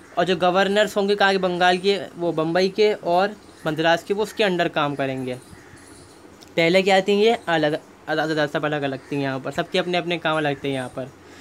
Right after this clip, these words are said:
इसलिए आप पढ़ेंगे इससे पहले जो भी revenue system होते हैं वहाँ पे इनके सबके अलग अलग होते हैं यहाँ पर।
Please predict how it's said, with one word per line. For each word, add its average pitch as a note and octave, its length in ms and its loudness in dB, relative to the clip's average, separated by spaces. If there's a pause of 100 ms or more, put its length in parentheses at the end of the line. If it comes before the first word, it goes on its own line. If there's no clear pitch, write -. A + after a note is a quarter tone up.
(260)
इसलिए F#3+ 260 0
आप G3+ 140 0
पढ़ेंगे G3 380 2
इससे G3+ 180 0
पहले G3 280 0
जो F#3+ 160 0
भी F#3+ 160 2 (480)
revenue F3+ 240 2
system G3 320 -2
होते F3+ 300 -2
हैं F#3 100 -4
वहाँ F3+ 260 -2
पे F3+ 80 -2
इनके F3+ 200 -4
सबके F#3+ 260 -2 (120)
अलग F3 220 2
अलग D#3 200 2
होते D3 240 -2
हैं C3+ 120 -2
यहाँ B2+ 160 -6
पर। B2+ 200 -10